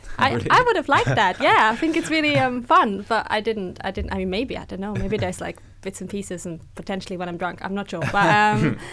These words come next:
Speaker 1: <laughs>
Speaker 2: I, I really enjoyed it. Glasgow is a amazing city, espec-,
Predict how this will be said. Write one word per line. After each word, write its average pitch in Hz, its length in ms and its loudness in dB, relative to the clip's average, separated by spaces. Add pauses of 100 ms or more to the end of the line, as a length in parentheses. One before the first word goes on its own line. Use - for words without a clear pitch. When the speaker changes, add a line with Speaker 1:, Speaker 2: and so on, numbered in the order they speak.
(160)
Speaker 1:
<laughs> - 320 -20
Speaker 2:
I, 196 420 0
I 214 60 0
really 208 220 2
enjoyed 190 260 -2
it. 170 100 -6
Glasgow 185 300 -2
is 180 160 -8
a 175 160 -8 (380)
amazing 190 500 -4
city, 170 360 -8
espec-, - 320 -12